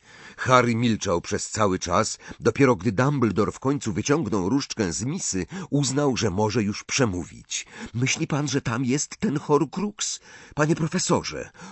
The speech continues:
„O, tak, tak.” Dumbledore pochylił się i przyjrzał uważniej zawartości misy, a Harry zobaczył jego odbicie na gładkiej powierzchni płynu. „Tylko jak go dosięgnąć?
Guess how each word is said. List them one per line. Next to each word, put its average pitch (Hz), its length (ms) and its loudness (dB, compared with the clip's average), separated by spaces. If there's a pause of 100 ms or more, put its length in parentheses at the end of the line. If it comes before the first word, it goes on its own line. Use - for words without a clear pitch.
(120)
„O, 76 340 2
tak, - 720 -4
tak.” - 640 -2 (100)
Dumbledore 107 600 2
pochylił 98 580 -2
się 139 340 0 (320)
i 131 140 0
przyjrzał 127 720 2
uważniej 87 920 0 (280)
zawartości 104 760 0
misy, 131 460 0
a 82 80 2
Harry 160 420 0
zobaczył 123 440 2
jego 117 260 4
odbicie 104 540 -2 (260)
na 101 160 2
gładkiej 101 500 0
powierzchni 90 560 -4
płynu. 71 480 -8 (500)
„Tylko 104 420 -2
jak 82 260 4
go 101 320 0
dosięgnąć? 73 1600 -2